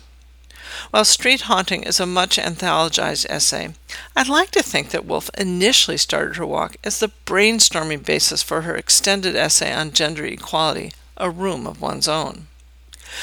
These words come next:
Perhaps as she walked along, she suddenly realized that she was now fuming over the superior education and easier path of her husband and brother-in-law.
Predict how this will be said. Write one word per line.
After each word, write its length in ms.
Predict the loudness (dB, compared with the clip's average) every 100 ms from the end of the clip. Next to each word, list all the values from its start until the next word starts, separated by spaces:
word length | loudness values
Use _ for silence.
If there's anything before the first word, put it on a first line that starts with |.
| -10 6
Perhaps 440 | 10 12 10 8
as 80 | 6
she 100 | 6
walked 320 | 8 8 6
along, 280 | 2 2 2
she 140 | 2
suddenly 360 | 2 4 2 0
realized 480 | 0 2 4 4 2
that 140 | 2
she 100 | 0
was 140 | 0 0
now 160 | -2
fuming 640 | -2 -6 -4 -2 0 -2 -4
over 160 | -6
the 100 | -2
superior 600 | 0 0 -2 0 0 0 -2
education 760 | -2 -2 -2 0 2 2 -2 -12 -12 -2
and 180 | 2 2
easier 520 | 4 2 4 4 2
path 340 | 2 4 6 4
of 120 | -4
her 100 | -4
husband 480 | 0 0 -2 -6 -8
and 140 | -8
brother-in-law. 680 | -2 0 0 -4 -6 -6 -8